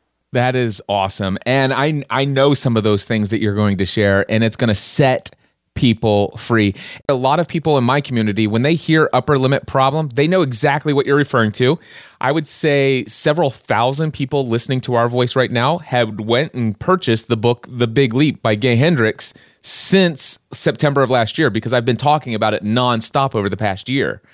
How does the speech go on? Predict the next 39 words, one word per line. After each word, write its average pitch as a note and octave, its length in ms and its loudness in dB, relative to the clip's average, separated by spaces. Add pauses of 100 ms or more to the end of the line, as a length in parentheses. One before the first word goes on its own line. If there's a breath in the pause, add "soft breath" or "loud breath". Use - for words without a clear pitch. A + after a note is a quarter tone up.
(760 soft breath)
But D#3+ 560 2 (200)
here's A3 340 0
what A3 140 2
I've F3+ 160 4
had E3 160 4
in D3 100 -4
conversations, B2+ 640 0
and A#2+ 80 0
I C3+ 60 2
want E3 260 2
you F#3+ 60 2
to C3+ 360 2
see E3 200 -2
if D3 120 -2
you D#3 100 -2
can B2+ 180 -2
tell D3 180 2
me C3+ 140 2
whether C3 280 2
or B2+ 60 4
not B2 280 0
people C3 220 0
are A#2 40 2
gonna A2+ 160 0
be A2 80 2
served C#3 480 4
well A#2 320 2
by A2+ 140 0
your C3 260 2
talk C3 360 0
and A2 140 0
this A2+ 140 -2
conference A#2 480 -2
in G#2 100 2
general A2+ 300 0
from G#2+ 180 -4
your G#2 140 2
ex-, - 160 -4
perspective. G#2 680 -2